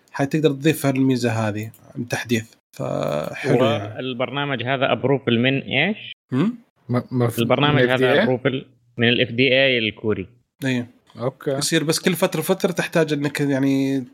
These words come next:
Speaker 1: تحطه وتسوي له كالبريشن مع، آه، جهاز ضغط عادي عشان بس تتأكد، بس كل فترة فترة.
Speaker 2: تأكد من الدقة.
Speaker 1: أي، فقط لا غير.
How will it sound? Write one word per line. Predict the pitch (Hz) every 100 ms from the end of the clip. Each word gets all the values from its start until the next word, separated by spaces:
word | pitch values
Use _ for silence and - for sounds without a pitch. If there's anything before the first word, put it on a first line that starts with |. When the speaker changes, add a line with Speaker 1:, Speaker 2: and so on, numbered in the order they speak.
| -
Speaker 1:
تحطه | - 147 - - 147
وتسوي | 143 - 143 135
له | 127
كالبريشن | 123 139 135 139 160 - 180
مع، | 180 139 143 147 143 - _ _ -
آه، | 120 120 117 117 113 113 113
جهاز | 131 139 120 139
ضغط | 113
عادي | 117 131 123 139 147 _ _ -
عشان | 120 127 123
بس | 117
تتأكد، | 120 - 113 - 107 110
بس | 110
كل | - 127
فترة | - 135 117
فترة. | 110 - - _ 143
Speaker 2:
تأكد | 131 131 113
من | 120
الدقة. | 101 95 - - - - 139
Speaker 1:
أي، | 120 -
فقط | - - 127
لا | 117
غير. | 110 98